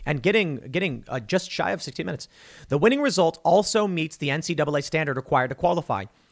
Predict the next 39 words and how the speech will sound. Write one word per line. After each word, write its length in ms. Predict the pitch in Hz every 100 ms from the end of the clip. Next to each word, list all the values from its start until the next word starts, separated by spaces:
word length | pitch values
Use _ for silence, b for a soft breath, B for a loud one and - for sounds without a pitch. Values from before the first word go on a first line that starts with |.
| b
which 160 | 135
means 180 | 160 160
Thomas 380 | - 156 196 208
will 80 | 208
be 140 | 185
automatically 520 | - 165 160 156 170
entered 360 | - 156 151 135 b b b
to 140 | 175
compete 420 | 175 147 - 175
in 80 | 165
the 60 | 160
national 360 | 147 139 147
championship 720 | 123 180 196 180 135 - 113
meet 240 | 131 123 -
in 60 | 135
Atlanta 480 | 123 180 151 120 120 b b
in 140 | 143
March 300 | 131 131 135
twenty 160 | - 123
twenty-two. 480 | 120 117 - 156 85 _ _ _ _ _ _ _
This 120 | 180 180
is 60 |
really, 200 | 185 196
really 180 | 180 175
interesting 280 | 165 - 156
stuff. 240 | - 139 - - B B B
So 120 | 170
let, 100 | 240
let, 180 | - 247
let 100 | 262
me 60 | 349
put 140 | 339
it 60 | 175
this 140 | -
way. 180 | 117 87 - _ _ _ B B B B B B
How 280 | - 175 254
about 500 | 320 170 139 127 - _ -
these, 420 | 131 156 139 -
these, 440 | 123 143 131 -